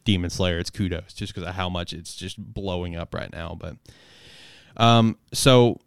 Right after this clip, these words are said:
finishing up here with the news, uh, this week,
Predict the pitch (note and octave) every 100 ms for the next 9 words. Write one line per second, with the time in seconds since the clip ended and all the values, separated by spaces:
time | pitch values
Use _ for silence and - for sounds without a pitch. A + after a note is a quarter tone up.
0 | _ - - C#3+ C3 C#3+ B2+ B2+ C3 B2+
1 | B2 - A2 G#2+ G#2 G2+ - A2 G2 F#2+
2 | G2+ - F#2+ G2 G2+